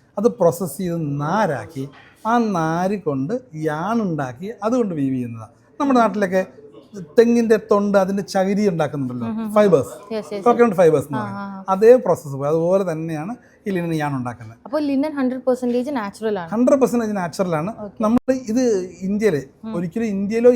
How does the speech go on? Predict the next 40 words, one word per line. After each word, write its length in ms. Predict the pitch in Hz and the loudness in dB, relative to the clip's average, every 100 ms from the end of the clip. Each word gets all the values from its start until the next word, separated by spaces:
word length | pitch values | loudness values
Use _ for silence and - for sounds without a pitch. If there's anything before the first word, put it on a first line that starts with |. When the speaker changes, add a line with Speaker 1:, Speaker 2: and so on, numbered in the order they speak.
| 185 | 4
Speaker 1:
ഏഷ്യയിലോ 480 | 185 170 - 214 208 202 | 0 -2 -4 -4 -2 -4
ഇത് 80 | - | -6
ശരിക്കും 220 | 175 175 | -10 -10
ഇത് 80 | 165 | -8
പ്രൊഡക്ഷൻ 300 | 151 143 - 147 | -8 -8 -8 -6
വരുന്നില്ല. 300 | 135 139 123 - - 214 | -4 -6 -8 -12 -14 -14
Speaker 2:
ഓക്കെ. 180 | - 196 | -12 -2
Speaker 1:
ഇത് 120 | 196 208 202 185 175 | 2 2 -2 -6 -2
ഈജിപ്ത് 300 | 170 160 170 | -2 -4 -4
അല്ലെങ്കിൽ 300 | 160 160 151 | -2 -2 4
ബെൽജിയം, 480 | 165 175 160 175 165 160 - - | 4 4 0 -2 -2 -6 -14 -8
ഇപ്പൊ 180 | 214 269 | 0 2
നമ്മളിപ്പോ 440 | 220 240 262 254 226 190 | 2 2 2 2 0 0
വാങ്ങിക്കുന്നത് 360 | 180 170 170 | -4 -8 -8
ശരിക്കും 220 | 165 156 165 | -8 -6 -6
പറഞ്ഞാല് 260 | 156 151 160 - _ _ _ | -4 -2 -4 -6 _ _ _
ബ-, 220 | - 180 156 | -4 0 0
ഈ 40 | 156 147 | 2 4
അയർലൻഡ്, 480 | 160 175 175 160 160 160 _ - | 4 4 2 2 0 -2 _ -2
ഇങ്ങനെയുള്ള 320 | 247 269 226 | 2 4 2
യാൺസ് 340 | 190 156 165 - | 0 -2 -4 -4
ഇന്ത്യയിൽ 240 | 156 160 165 | -6 -4 -2
വന്നിട്ട് 280 | 139 131 151 - - - | -4 -4 -8 -12 -16 -6
അത് 80 | 247 240 | -6 -4
പ്രോസസ്സ് 360 | - 175 233 180 | -8 -4 -2 -2
ചെയ്തിട്ടാണ് 440 | 247 190 151 151 180 - - 254 | -2 -4 -4 -6 -6 -12 -12 -8
നമ്മുടെയൊക്കെ 300 | 180 180 165 | -2 0 0
Speaker 2:
ഓക്കെ. 100 | 170 | 0
Speaker 1:
മില്ലിലേക്ക് 300 | 156 156 139 | -2 -2 -2
എത്തുന്നത്. 340 | 127 131 120 120 220 | -4 -4 -8 -10 -8
Speaker 2:
ഓക്കെ, 300 | 233 220 - | -8 -10 -12
ഓക്കെ. 100 | 220 403 | -8 -2
ചേട്ടാ, 180 | 415 403 370 | 2 2 0
എന്താണ് 280 | 415 453 427 | 0 2 2
ഈ 20 | 359 | 0
ലിനന്റെ 340 | 269 262 277 285 | 0 0 2 2
പ്രത്യേകത? 360 | 233 - 214 208 | 0 -2 -2 0
അപ്പൊ 120 | 214 349 | -2 -4
ഏജ്ഡ് 300 | 320 320 311 | -4 -4 0
ആയിട്ടുള്ള 260 | 320 302 | 0 0